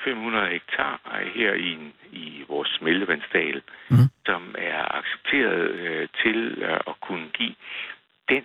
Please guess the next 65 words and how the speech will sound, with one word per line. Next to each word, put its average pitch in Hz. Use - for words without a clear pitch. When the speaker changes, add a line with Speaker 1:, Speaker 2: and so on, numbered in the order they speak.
Speaker 1:
her 92
form 104
for 95
mousserende 90
vin. 78
Det -
er -
kun 165
de 170
mousserende 120
vine, 80
vi 82
Speaker 2:
Ja, -
Speaker 1:
har 170
Speaker 2:
ja. 262
Speaker 1:
fået 123
godkendt. 76
Speaker 2:
Jo, -
jo. 180
Men -
det -
er -
jo -
Speaker 1:
Ja. -
Speaker 2:
det, 127
du 175
har 170
søgt -
om, -
jo. 135
Speaker 1:
Yep. 131
Speaker 2:
Men, 143
og 156
det 202
betyder, 208
at 156
hvis 143
der 151
er 135
en 214
eller 202
anden, 175
øh, 151
røver, 139
der 175
oppe 156
ved 160
Horsens, 151
som 147
tænker, 131
"Jeg 139
k-, -
det 175
kan 160
jeg 107
også," 92
så -
kan 208
han 147
godt 165
lave 170
vin, 151
eller 90
hun, 180
men 143